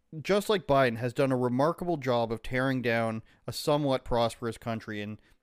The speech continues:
seven, eight years now. Justin Trudeau, you know, sees people's bank accounts. His family's not with him. He says, "From my family to yours." His family's not with him because of who he is and what he does.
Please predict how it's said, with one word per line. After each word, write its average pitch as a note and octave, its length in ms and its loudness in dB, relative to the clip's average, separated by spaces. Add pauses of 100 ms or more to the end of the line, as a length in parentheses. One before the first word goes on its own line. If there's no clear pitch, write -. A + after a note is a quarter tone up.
(260)
seven, B2 520 0
eight A2+ 200 -4
years G#2 340 -6
now. F#2+ 320 -10 (1120)
Justin D#3+ 440 -4
Trudeau, C3+ 560 0 (200)
you C3+ 80 -2
know, A2+ 280 0 (120)
sees C#3 300 -6
people's A2+ 340 -4
bank B2 280 0
accounts. A2+ 640 -6 (920)
His C3+ 180 -4
family's D#3+ 480 4
not C3+ 180 4
with C3+ 200 0
him. A2+ 80 -2
He A#2 100 0
says, B2+ 280 0
"From C#3+ 200 2
my C#3 180 4
family C#3 300 2
to A#2+ 60 0
yours." A#2+ 200 0
His A#2+ 120 -6
family's F3+ 420 2
not D3 160 2
with B2+ 220 0
him A#2+ 120 -2
because A2+ 440 -6 (680)
of C3 160 2
who C3+ 260 2
he A2+ 300 0
is A2 280 -4
and A2 220 -6
what A2+ 220 -2
he A#2 160 -4
does. - 540 -8